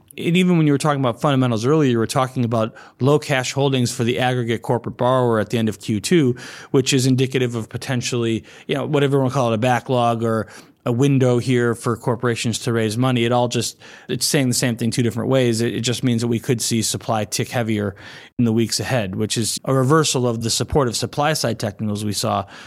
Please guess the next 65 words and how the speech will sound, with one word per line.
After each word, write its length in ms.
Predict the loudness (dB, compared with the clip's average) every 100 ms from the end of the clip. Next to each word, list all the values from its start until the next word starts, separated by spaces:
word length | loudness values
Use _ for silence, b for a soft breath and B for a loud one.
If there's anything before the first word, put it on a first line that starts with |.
| B
from 240 | -10 -4 0
May 160 | 0
to 100 | 0
July. 440 | -2 -4 -2 -2 -2
But 140 | -2 0
it 80 |
is 180 | 0 2
worth 160 | 0 0
mentioning 440 | -2 -2 -2 0
the 100 | 0
increase 380 | 0 0 -2 0
in 60 | -2
the 60 |
demand 440 | 0 2 2 2 0
side 280 | 0 0
of 80 | -2
things, 320 | -6 -6 -6
which 200 | -6 -6
you 60 | -4
started 280 | -2 -2 -2
talking 220 | -2 -2
about 100 | 0
earlier 220 | 2 2
with 180 | 0 -4
fund 260 | -2 -2 -2
flows 360 | 0 0 -2 B B B _
finally 300 | -2 -2 0
snapping 440 | -2 0 0 0
their 120 | 0 2
losing 380 | 2 2 0
streak. 320 | -2 -2 -2 2
And 80 |
it 80 | 2
does 220 | 4 2
stand 220 | 2 2 4
to 40 |
reason 240 | 2 2
that 80 | -2
fund 240 | -2 -2 0
flows 240 | -2 0
will 80 | -2
continue 340 | -2 -2 -2
to 60 | 0
be 80 | -2
positive 460 | 0 0 0 -4
here 160 | -4 -6
going 240 | -4 -6
forward. 260 | -4 -2 0
I 40 |
mean, 200 | 0 -2 B B B B -4
we've 120 | -4
talked 220 | -2 -2
about 140 | -2 -2
many 160 | -2
times 260 | 0 0 0
in 60 |
the 80 | 0
past 300 | 0 0 0
that 180 | -4 -4
fund 400 | -6 -2 0 0
flows 280 | -2 -2 -2
tend 300 | -4 -4 -2
to 60 |
follow 340 | -2 0 0 0
returns, 680 | -2 -4 -2 0 0 -2